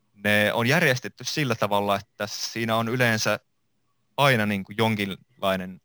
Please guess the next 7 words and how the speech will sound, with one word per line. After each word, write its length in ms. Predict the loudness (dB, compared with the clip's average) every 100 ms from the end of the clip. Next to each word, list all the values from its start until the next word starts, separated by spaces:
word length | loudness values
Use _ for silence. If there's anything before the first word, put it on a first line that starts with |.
| _ -2
pätkä 340 | -2 -4 -6
niinku, 300 | -6 -10 -20 -20 _ _ -20
ö, 240 | -20 -20 -20 _ _ _ _ _ _
pysytään 540 | -4 -2 2 2 2 -2
siellä 240 | -2 -2
niinku 160 | -2 -2
paikallisessa 580 | 0 0 -2 -6 -10